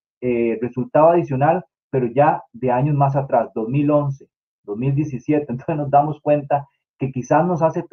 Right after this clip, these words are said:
falta trabajar más y aplaudo estas iniciativas que estamos teniendo el día de hoy para hablar de ética, para poder entre todos nosotros construir y abrir los ojos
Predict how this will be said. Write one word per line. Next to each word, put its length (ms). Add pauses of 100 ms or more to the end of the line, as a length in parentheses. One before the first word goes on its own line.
falta 400
trabajar 460
más 380
y 120
aplaudo 720 (120)
estas 420
iniciativas 640
que 80
estamos 300
teniendo 340
el 80
día 160
de 60
hoy 220 (280)
para 220
hablar 320
de 220
ética, 420
para 180
poder 540 (300)
entre 300
todos 280
nosotros 540
construir 800
y 100
abrir 360
los 300
ojos 460